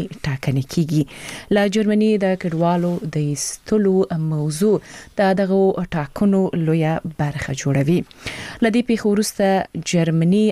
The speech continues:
افغانستان ته د دوی پټکو د مجرمو افغانانو د ډیپورټ په اړه هم مهمې پریکړې کړې دي. او هغه افغانان چې دغه هیواد ته د راتګ په تمه وو، په ځانګړې توګه له پاکستانه، د هغوی پروازونه یې هم کنسل کړي. خو ولې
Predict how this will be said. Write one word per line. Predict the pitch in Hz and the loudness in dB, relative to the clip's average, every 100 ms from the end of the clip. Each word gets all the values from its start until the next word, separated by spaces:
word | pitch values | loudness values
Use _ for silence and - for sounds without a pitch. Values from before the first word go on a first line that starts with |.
| 156 | 0
افغانستان | - 151 - 156 165 160 | -4 -6 -2 -2 0 0
ته | 170 170 147 | 0 0 -2
د | 143 | 0
دوی | 190 269 247 | 0 0 0
پټکو | 220 220 - 233 - 170 | -2 -2 0 0 0 0
د | 165 175 | 2 4
مجرمو | 180 175 220 220 180 | 2 2 0 2 0
افغانانو | 156 160 160 180 180 | 0 0 2 2 0
د | 151 143 | 0 -2
ډیپورټ | 139 190 190 - | -2 -2 -2 -2
په | |
اړه | 170 165 | 0 0
هم | 185 160 | 2 0
مهمې | 147 180 180 180 - | 2 2 2 0 -4
پریکړې | 160 160 151 - 147 | -2 0 0 -2 -4
کړې | 135 135 147 | -2 0 2
دي. | 170 - - - - 147 | 0 -2 -14 -14 -4 -2
او | 160 | 0
هغه | 170 170 | 0 -2
افغانان | - 160 165 165 | -2 0 0 0
چې | - 160 151 - - - - 170 - 160 156 151 | 0 0 -2 -6 -20 -6 0 0 2 0 0 0
دغه | 170 165 | 0 0
هیواد | 165 175 190 - | 2 0 0 -4
ته | 160 | -4
د | 139 | -2
راتګ | 135 - 233 - - | -4 -2 -4 -2 -4
په | 240 | 0
تمه | 220 220 | 2 2
وو، | 214 | 2
په | 160 143 | 0 -2
ځانګړې | 139 151 143 | -2 -2 -4
توګه | 151 139 143 | -4 -4 -4
له | 139 | -4
پاکستانه، | 139 - - 202 214 - - - - | -6 -6 -2 0 0 -2 -12 -14 -2
د | 160 | 0
هغوی | 156 156 | 0 0
پروازونه | 156 135 135 165 170 | -2 0 0 2 2
یې | 160 | 2
هم | 185 170 - | 0 0 -4
کنسل | 143 139 - - - | -4 -4 -4 -4 -2
کړي. | 135 - - - - - | -2 -4 -6 -16 -14 -14
خو | - 269 277 269 - 262 | -2 2 4 2 0 2
ولې | 302 277 | 2 2